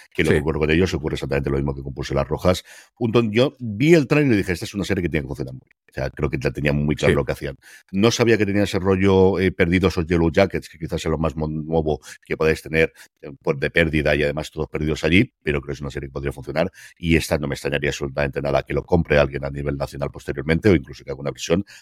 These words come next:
Speaker 1: aquí o en Estados Unidos, porque desde luego que la idea es brillante y puede funcionar muy
Speaker 2: No,
Speaker 1: bien.
Speaker 2: sí, sí,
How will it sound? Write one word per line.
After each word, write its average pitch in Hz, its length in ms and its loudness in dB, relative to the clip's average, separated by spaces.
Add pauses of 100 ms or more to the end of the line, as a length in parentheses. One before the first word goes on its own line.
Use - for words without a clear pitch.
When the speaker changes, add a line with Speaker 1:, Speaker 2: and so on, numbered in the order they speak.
Speaker 1:
aquí 80 260 2
o 113 40 8
en 85 60 2
Estados 73 340 -2
Unidos, 78 400 -2
porque 71 200 -14
desde 71 140 -6
luego 73 160 0
que 69 80 -8
la 67 80 -4
idea 69 220 -2
es 69 60 -2
brillante 67 440 -2 (140)
y 78 120 -14
puede 76 140 -4
funcionar 67 300 -18
muy 175 120 2
Speaker 2:
No, 165 80 6
Speaker 1:
bien. 170 80 6
Speaker 2:
sí, 110 380 -2
sí, 120 360 4